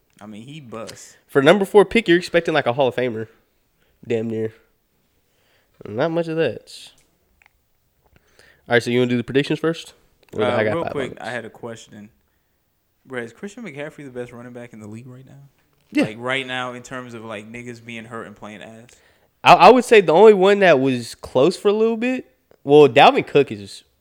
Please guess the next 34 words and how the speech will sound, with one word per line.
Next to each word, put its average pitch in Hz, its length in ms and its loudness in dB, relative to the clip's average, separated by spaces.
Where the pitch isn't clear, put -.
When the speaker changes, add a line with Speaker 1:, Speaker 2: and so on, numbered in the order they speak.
Speaker 1:
Yeah, 147 180 -6
no, 117 160 -8
he 143 100 -10
Speaker 2:
Dalvin 156 300 4
Cook's 127 160 -2
Speaker 1:
definitely, 120 120 -12
Speaker 2:
elite. 110 200 -8
Speaker 1:
he 175 60 -16
top 113 320 -14
four. 110 340 -18
Speaker 2:
But, 139 580 4
'cause, 165 200 0
I 170 100 4
mean, 175 180 2
he 170 160 -2
kinda 302 200 0
does 190 180 2
the 139 80 -4
same 160 260 0
thing 156 560 -6
that 113 520 -4
Speaker 1:
Also, 208 320 -8
do 131 80 -18
we 175 120 -20
have 302 100 -18
to - 40 -20
start 208 220 -16
putting 175 200 -20
Nick - 160 -20
Chubbers 190 420 -20
in 190 100 -20
the 196 60 -20
top 220 260 -20
five? - 120 -20